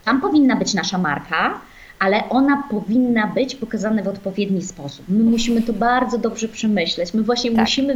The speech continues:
Speaker 1: mieć tą strategię, żeby to nie było na zasadzie, że my wchodzimy i spędzamy tam cały dzień i ciągle coś robimy, ciągle odpowiadamy, ciągle coś zamieszczamy.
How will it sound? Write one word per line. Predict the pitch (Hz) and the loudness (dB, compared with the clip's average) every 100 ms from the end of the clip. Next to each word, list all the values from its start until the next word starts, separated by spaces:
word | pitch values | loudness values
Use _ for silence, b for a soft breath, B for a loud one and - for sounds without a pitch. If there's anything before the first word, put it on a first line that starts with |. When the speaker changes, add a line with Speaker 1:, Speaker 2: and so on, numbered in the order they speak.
| 220 | -4
Speaker 1:
mieć | 220 | -8
tą | - 240 | -4 -2
strategię, | 247 - 220 220 208 175 190 226 - B B B B B | -2 -2 -4 0 -2 0 0 0 -2 B B B B B
żeby | 214 220 240 | -2 0 2
to | 254 | 2
nie | 254 | 2
było | 208 262 | 2 2
na | 247 | 2
zasadzie, | 220 220 254 226 233 | 0 -2 0 0 0
że | 226 | 2
my | 226 | 0
wchodzimy | - 214 190 294 | 0 -2 2 2
i | 277 | 2
spędzamy | 269 226 226 254 | 0 0 2 0
tam | 240 220 | 0 -2
cały | 226 240 262 240 | -2 0 2 2
dzień | 185 262 262 | 0 0 0
i | 247 | 0
ciągle | - 226 277 269 254 | -2 0 2 4 2
coś | 247 240 247 | 0 -4 -2
robimy, | 240 185 240 277 285 | -2 0 0 2 0
ciągle | 262 247 233 | 0 0 0
odpowiadamy, | 220 - 226 220 214 233 254 294 285 | -4 -8 -6 -4 -2 0 2 2 0
ciągle | - 247 240 | -2 -2 -2
coś | 240 214 | -2 -4
zamieszczamy. | 185 220 226 214 - - 233 247 | -2 0 0 0 -2 -4 -2 0